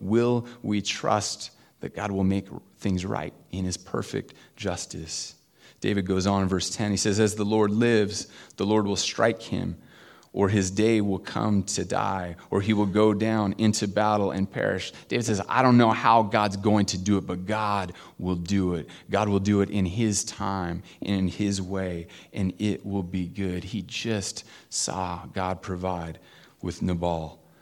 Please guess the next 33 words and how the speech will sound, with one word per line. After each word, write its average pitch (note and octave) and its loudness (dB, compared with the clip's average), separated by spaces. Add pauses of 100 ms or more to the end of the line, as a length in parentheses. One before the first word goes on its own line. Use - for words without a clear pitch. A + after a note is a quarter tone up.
(220)
All G2 6
David G#2 4
had G2+ -2
to F#2+ -4
do F#2 -4 (220)
was F2 -4
trust, - -6 (400)
was F#2 -4
trust - -2
that F2 -6
the E2+ -4
Lord G#2 0 (200)
would F2 -4
do E2+ -4
right D#2+ -8 (280)
in F2 -4
the E2 -2
Lord's F2 -4
eyes. F2 -10
If F#2 -10
David F2+ -2
would E2+ -6
just - -6
be E2+ -8
faithful G#2+ -6
to - -8
him, F2 -4
God - -8
would F2+ -4
reward F2 -6
him. E2+ -8
Verse G2 -4
eleven, F2+ -4